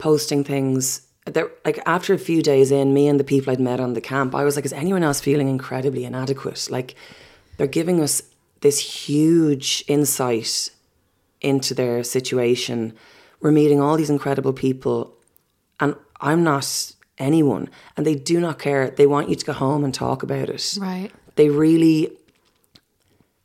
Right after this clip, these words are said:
Speaker 1: they just feel like how this, if people knew what was happening here, they, they would step in.
Speaker 2: Can I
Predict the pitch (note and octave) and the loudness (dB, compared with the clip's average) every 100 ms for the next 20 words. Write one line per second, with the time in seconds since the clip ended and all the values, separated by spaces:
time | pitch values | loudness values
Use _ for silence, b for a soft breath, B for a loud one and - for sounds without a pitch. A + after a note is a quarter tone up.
0 | _ D#3+ D3+ E3+ D#3+ - D#3+ D3+ D3 C#3 | _ 2 4 2 -2 0 4 6 8 6
1 | C3+ C3 - _ _ _ - - D#3 D#3+ | 2 -2 -8 _ _ _ -8 -2 2 4
2 | D3+ D3+ D#3+ D#3 - C#3+ F#3 F3+ D#3+ D#3 | 4 4 0 0 -4 -4 0 2 4 4
3 | D3+ C#3 - C3 C3 C3+ C3 C3 C#3 - | 4 4 0 -2 -2 -2 -2 -2 -4 -4
4 | C3 C3 C3+ - C3 - C3 B2+ C3+ - | 0 0 -2 -4 -6 -4 -4 -4 -8 -14
5 | _ - - - - _ _ _ - C#4 | _ -20 -20 -14 -14 _ _ _ -8 -4
6 | D#4+ | -2